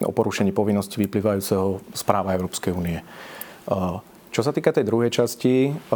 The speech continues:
a tej potreby, e, predvídateľnosti práva a kvázi zastabilizovania nejakej tej trestnej politiky štátu.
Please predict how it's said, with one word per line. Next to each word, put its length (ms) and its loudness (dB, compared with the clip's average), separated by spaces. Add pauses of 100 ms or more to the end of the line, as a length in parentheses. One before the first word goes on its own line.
(300)
a 140 -6
tej 160 0
potreby, 500 2
e, 40 -6 (1800)
predvídateľnosti 840 2
práva 560 0
a 320 -14
kvázi 400 0 (720)
zastabilizovania 960 0
nejakej 320 -2
tej 60 -8
trestnej 300 -2
politiky 360 -2
štátu. 560 -2